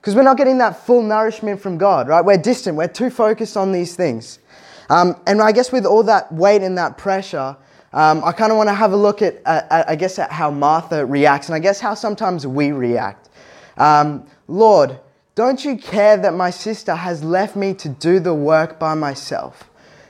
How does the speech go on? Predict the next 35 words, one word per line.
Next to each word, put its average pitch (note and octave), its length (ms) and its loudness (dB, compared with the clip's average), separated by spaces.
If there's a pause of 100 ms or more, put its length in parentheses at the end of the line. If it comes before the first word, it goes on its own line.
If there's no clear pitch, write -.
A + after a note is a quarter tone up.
(100)
Tell G#3+ 320 4
her G#3+ 300 0
to F#3 200 -4
help C#3+ 260 -4
me." G#2 220 -12 (680)
And E3+ 80 2
I F3+ 100 4
guess A#3 240 2
this A#3+ 300 -6
can, G#3 260 -4
um, E3 540 0 (420)
this, A3+ 300 -4 (100)
I, F#3+ 140 6
I, F#3+ 300 0
I G#3+ 40 2
guess C4 240 0
looking C4+ 180 -2
at A3 80 -2
Martha, F#3+ 360 0
right, D3+ 180 2
you F3+ 60 -8
can G#3 160 -8
see A#3 120 -6
there's, A3 220 0
there's F#3 240 -2
a G3+ 80 -6
little A#3 180 2
bit G3+ 140 0
of F#3+ 60 4
attitude F3 500 0
in E3 80 -4
her D3+ 120 -4
voice C#3 300 -6
as B2 140 -12
well. A#2 300 -6